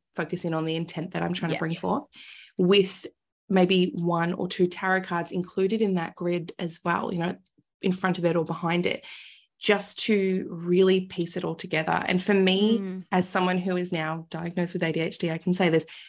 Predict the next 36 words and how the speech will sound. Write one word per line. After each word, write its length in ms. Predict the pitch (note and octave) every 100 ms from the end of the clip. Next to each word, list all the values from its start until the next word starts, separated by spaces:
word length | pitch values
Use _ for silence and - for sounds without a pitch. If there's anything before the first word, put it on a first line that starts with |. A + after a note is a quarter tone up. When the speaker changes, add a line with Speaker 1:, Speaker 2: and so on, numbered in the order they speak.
| -
Speaker 1:
with 120 | A#3+
my 160 | A#3 G#3
A 60 | G#3
D 100 | F#3+
H 160 | F#3
D 120 | F3
brain 300 | G3 D#3+ E3
that 160 | E3+ F3
does 220 | F3 F3+
go 180 | G3 F#3
off 200 | F3+ -
on 140 | E3+ F3+
a 60 | E3+
gazillion 560 | F3+ E3+ F3 F#3 G3
tangents 560 | - D#3 D#3 D3+ E3 -
and 180 | F#3 F3+
finds 240 | F3+ E3+ F3+
it 100 | -
Speaker 2:
Yeah. 60 |
Speaker 1:
difficult 480 | F3+ - - F3+ - _ -
to 100 | G#3
hold 260 | G3 F#3+ F3+
one 300 | F3 F3 F3
thought, 520 | - G3 E3 - - - - - - - _ -
either 280 | F#3 F#3
an 120 | F3+ -
affirmation 560 | G#3+ A#3+ G3 F#3+ G3+
that 100 | F#3
I'm 140 | E3+ E3+
repeating 340 | E3+ E3+ E3+
the 80 | F3
whole 260 | - F3
time 460 | F3+ D#3+ D#3+ B3 D4 _ _ _ _ _ - G3+
or 180 | F#3
a 40 | A3+
word 440 | G3 E3+ A3 -